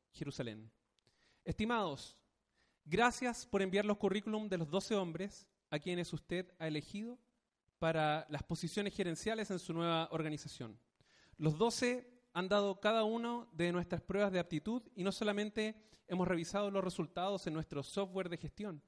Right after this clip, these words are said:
sino también hemos logrado agendar entrevistas para cada uno de ellos con nuestro psicólogo y con el consultor de aptitudes vocacionales.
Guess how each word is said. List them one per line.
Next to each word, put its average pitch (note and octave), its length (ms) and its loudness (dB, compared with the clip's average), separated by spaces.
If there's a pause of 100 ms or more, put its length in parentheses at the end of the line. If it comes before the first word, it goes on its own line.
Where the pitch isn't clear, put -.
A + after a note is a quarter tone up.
(340)
sino F#3+ 580 0
también F#3 440 -2
hemos G3 180 0
logrado F3+ 380 2
agendar F3+ 360 -2
entrevistas F3 800 -4 (300)
para D#3 220 2
cada F3 200 4
uno G3 300 2
de F3+ 540 0
ellos G#3 400 0
con F3 160 -2
nuestro E3 220 0
psicólogo G#3 720 -2
y E3+ 100 -8
con E3 160 0
el E3 100 -2
consultor F3 560 -4
de F#3 80 0
aptitudes F3 380 -2
vocacionales. C#3+ 720 -6